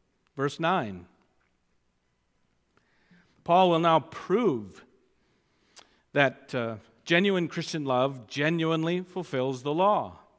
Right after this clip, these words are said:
Paul's point here is that commands from the second and, again, horizontal table of the Ten Commandments, and he references the sixth,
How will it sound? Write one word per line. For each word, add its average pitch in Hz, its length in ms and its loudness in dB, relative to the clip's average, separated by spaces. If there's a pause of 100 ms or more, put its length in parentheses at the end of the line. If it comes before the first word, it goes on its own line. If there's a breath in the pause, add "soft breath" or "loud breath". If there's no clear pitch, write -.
(1160)
Paul's 165 280 2
point 151 320 -4
here 160 240 -2
is 151 160 -4
that 139 240 -2 (400 soft breath)
commands 147 520 2
from 151 200 -6
the 139 100 -4
second 160 640 -2
and, 113 240 -10 (360 soft breath)
again, 120 340 -10
horizontal 127 840 -6 (120)
table 131 560 -6
of 107 220 -14
the 110 80 -12
Ten 127 340 -8
Commandments, 110 720 -10 (300 soft breath)
and 107 100 -12
he 131 80 -6
references 113 560 -10
the 101 100 -14
sixth, - 560 -6